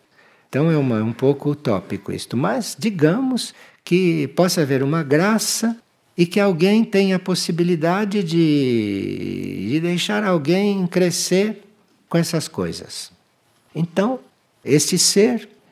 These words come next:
ia se encontrar a uma certa altura dentro de uma corrente evolutiva, ele iria ter segurança da sua vida. Ele não ia estar competindo com ninguém,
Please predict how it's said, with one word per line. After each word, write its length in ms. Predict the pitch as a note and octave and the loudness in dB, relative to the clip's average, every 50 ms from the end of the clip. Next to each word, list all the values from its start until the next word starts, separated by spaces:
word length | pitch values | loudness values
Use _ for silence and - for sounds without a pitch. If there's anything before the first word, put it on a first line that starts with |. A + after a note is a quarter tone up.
| _ _ | _ _
ia 340 | - A2+ C#3+ F#3+ A3 B3 B3 | -6 -4 0 0 2 2 2
se 160 | A3+ - - | 2 2 2
encontrar 580 | G3 F3+ F#3 F3 D#3 D#3 - - A3 B3 A#3 G#3 | 2 2 4 4 2 2 2 0 0 0 2 2
a 40 | E3 | 2
uma 160 | C3+ C3 A#2+ | 2 0 -2
certa 340 | - - C3+ B2+ A#2+ - A#2+ | -2 -2 -2 -2 -2 -4 -4
altura 500 | A2 G#2+ - - A2 G2 F2 E2 E2+ E2+ - _ _ _ _ _ _ _ _ | -6 -4 -4 -4 -4 -4 -4 -6 -10 -12 -18 _ _ _ _ _ _ _ _
dentro 580 | F2+ F#2 A2+ E3+ F#3+ A3 A#3+ A3+ - F#3 D#3+ D3 | -10 -2 0 2 2 2 0 0 -2 -2 -2 0
de 80 | C3+ | 0
uma 140 | D3 C#3+ C#3 | 0 -2 -2
corrente 540 | C3+ - C#3+ B2+ A2 E3 G#3 A3 G3 - D#3+ | -2 -2 -2 0 2 2 2 2 2 -2 -4
evolutiva, 880 | C3+ B2 C3+ B2 A#2 A2+ - - - B3+ B3+ E3+ G#2+ G2 E2+ E2+ F2+ B2 _ _ _ _ _ _ _ _ _ _ _ _ _ _ _ _ _ - | -2 -2 -2 -2 -2 -4 -6 -4 -2 -2 -2 -2 -4 -8 -12 -14 -16 -20 _ _ _ _ _ _ _ _ _ _ _ _ _ _ _ _ _ -4
ele 240 | - D#3+ G#3+ A#3+ B3+ | -2 -2 0 0 0
iria 580 | A#3 F#3 D3+ D#3+ G3 A3+ A#3+ A3+ G3+ F3 D#3+ - | 0 2 2 2 2 2 0 0 -2 -2 -4 -2
ter 140 | - F3 F3+ | 0 0 0
segurança 1040 | E3+ - - F3 C#3 B2 C3 C3+ E3 G#3 A3+ G#3 E3+ - - - - - F2+ F#2 - _ _ _ _ _ _ _ - | 0 0 -2 -2 0 0 2 4 4 4 4 4 4 0 -2 -4 -6 -8 -10 -10 -14 _ _ _ _ _ _ _ -10
da 160 | G#2+ B2+ B2 | -8 -8 -6
sua 260 | - - - C3 A#2 | -4 -4 -2 -2 -2
vida. 600 | G#2+ G2+ A#2+ F#3 G#3+ F3+ A2 F#2+ F2+ E2 - - - _ _ _ _ _ _ _ _ _ _ _ _ _ _ _ _ _ _ - | -2 -2 -2 0 0 -2 -2 -6 -10 -10 -12 -16 -20 _ _ _ _ _ _ _ _ _ _ _ _ _ _ _ _ _ _ -10
Ele 120 | - A#2 | -4 0
não 200 | C3 D3 D3 D3 | 2 4 4 6
ia 340 | D#3+ E3 E3 D#3 D3 C3+ B2+ | 6 6 6 4 4 2 0
estar 260 | A#2+ A2+ - - C3+ | -2 -2 -2 -2 -2
competindo 680 | C3+ - C3+ B2+ B2+ - A#2+ - - - C#3+ C#3+ B2+ B2+ | -2 -2 -2 -2 0 -2 -4 -4 -4 -4 -4 -2 -2 -4
com 160 | - - A#2+ | -4 -2 -2
ninguém, 680 | A2 G#2+ G#2 G#2+ G#2 C#3+ F3 F#3 F3+ D#3+ B2+ G2 F#2 A2 | -2 0 -2 0 0 2 2 2 2 2 0 -4 -8 -12